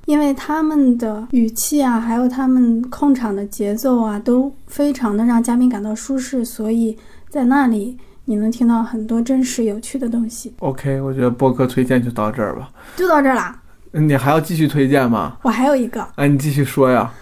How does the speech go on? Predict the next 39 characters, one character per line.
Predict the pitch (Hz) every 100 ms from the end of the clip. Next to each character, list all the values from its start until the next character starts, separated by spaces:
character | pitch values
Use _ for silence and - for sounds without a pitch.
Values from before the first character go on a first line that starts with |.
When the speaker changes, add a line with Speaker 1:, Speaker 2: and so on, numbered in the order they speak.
| -
Speaker 1:
梁 | - 233 254
文 | 294 302
道 | 294
的 | 240
八 | 226 247 277
分。 | - 294 302 - - -
假 | 233 208
如 | 233
你 | 294 233 208
对 | 269 285
某 | 240 214 240
一 | 233 214
个 | 247 285 269 233 247 - - - - -
文 | 214
化 | 233 269
议 | 254 254 240
题 | 240 226 220
或 | 233 254
者 | 214
社 | 226 277
会 | 262
公 | 254 285
共 | 302 269
事 | - 269
件 | 262 240
有 | 214
什 | -
么 | 220 240
不 | 262
了 | 220 220
解， | 240 240 208
而 | 214 233
且 | 247 240 214
恰 | - 285
巧 | 254 233
梁 | 220 208
文 | 226 233
道 | 262 254
讲 | 240